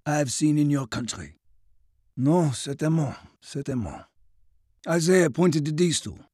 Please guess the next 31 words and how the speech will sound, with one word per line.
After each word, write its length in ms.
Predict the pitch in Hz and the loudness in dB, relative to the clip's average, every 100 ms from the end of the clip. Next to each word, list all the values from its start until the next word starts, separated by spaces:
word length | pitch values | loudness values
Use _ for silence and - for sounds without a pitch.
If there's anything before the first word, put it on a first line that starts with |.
| _ _ _ _ | _ _ _ _
"Sarge, 400 | - 240 233 202 | 0 4 4 4
what 160 | 254 | 2
you 120 | 240 | 4
want 200 | 247 226 | 6 4
to 60 | 196 | 6
do 60 | 226 | 6
with 180 | 175 | 6
Bleeding 400 | 143 214 220 185 | 6 8 8 6
Jerry 420 | 165 190 220 170 131 | 6 8 8 4 0
here?" 460 | 131 113 85 71 _ _ _ _ _ _ _ _ - | -6 -8 -12 -14 _ _ _ _ _ _ _ _ 0
"Aid 200 | 185 170 | 2 2
station. 520 | - 165 151 120 98 _ _ _ _ _ _ _ | 2 2 2 -2 -6 _ _ _ _ _ _ _
The 80 | 156 | -2
prisoners 560 | - 208 185 190 180 143 | 2 2 4 4 4 4
will 160 | 165 | 2
carry 400 | 131 160 151 131 | 2 2 2 2
him. 220 | 117 107 - _ _ _ _ _ - | -4 -6 -10 _ _ _ _ _ -4
Have 180 | 180 180 | -2 2
them 100 | 196 | 2
with 120 | 202 | 4
le 100 | 196 | 2
panneres. 760 | 180 202 185 175 135 - - - _ _ _ _ - | 4 4 6 4 2 -4 -14 -20 _ _ _ _ 2
A 120 | 190 | 2
stretcher, 580 | - 175 196 - 113 104 | 2 4 4 4 -4 -4
comprends?" 420 | 156 - 214 - _ _ _ _ - | -6 -2 -4 -4 _ _ _ _ 4
He 100 | 170 | 6
turned 360 | 185 196 196 | 6 6 6
to 40 | 175 | 4
Strothman 580 | - 175 180 170 180 | 6 6 6 4 6
and 120 | 180 175 | 6 8
Unger. 400 | 180 170 - | 6 4 2